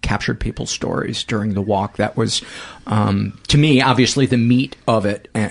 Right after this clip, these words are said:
which just proved we are not alone. And what I found so moving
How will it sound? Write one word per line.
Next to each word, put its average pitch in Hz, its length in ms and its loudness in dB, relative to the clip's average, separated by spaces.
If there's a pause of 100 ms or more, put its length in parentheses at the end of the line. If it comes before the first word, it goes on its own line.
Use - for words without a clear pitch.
(120)
which - 380 -4 (320)
just 110 380 0
proved 107 560 0 (240)
we 107 360 0
are 107 160 0
not 104 200 0
alone. 113 280 2
And 113 80 0
what 117 100 2
I 107 60 2
found 120 300 0
so 120 960 0
moving 101 720 0